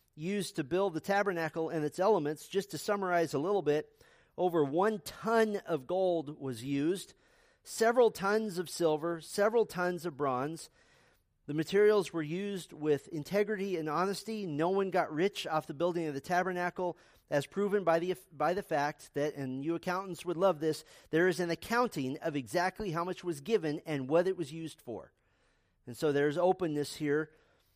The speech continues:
integrity. Chapter thirty-nine then outlines the making of the holy garments for the high priest Aaron. There's no torn jeans, hiking boots, and T-shirts for Aaron,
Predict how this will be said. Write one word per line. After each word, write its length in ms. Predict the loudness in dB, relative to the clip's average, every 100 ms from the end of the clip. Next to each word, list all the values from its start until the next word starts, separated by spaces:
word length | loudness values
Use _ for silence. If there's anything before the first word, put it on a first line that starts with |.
| _ _ _ _ _ _
integrity. 840 | -14 -6 -2 -2 -2 -4 -4 -4 -8 _ _ _ _ _ _ _ _ _ _ _ _ _ _ _ _ _
Chapter 320 | 2 2 2 0
thirty-nine 760 | 2 2 2 2 2 0 -2 -10 _ _ _ _ _ _ _ -4
then 180 | 0
outlines 580 | 2 4 4 4 2 0
the 120 | -2
making 380 | 2 2 0 -2
of 60 | -2
the 80 | -2
holy 320 | 2 2 4
garments 460 | 4 4 2 -2
for 160 | -6 -6
the 60 | -4
high 300 | 2 2 2
priest 400 | -4 -8 -8 -2
Aaron. 420 | 0 0 -2 -4 -12 _ _ _ -8
There's 160 | -4
no 200 | 2 4
torn 440 | 4 2 2 2 0
jeans, 380 | -2 -2 -2 -2
hiking 380 | -2 -2 -2
boots, 280 | 0 -2 -2
and 100 | -8
T-shirts 520 | -6 -6 -4 -4 -6
for 160 | -6 -6
Aaron, 400 | -4 -4 -4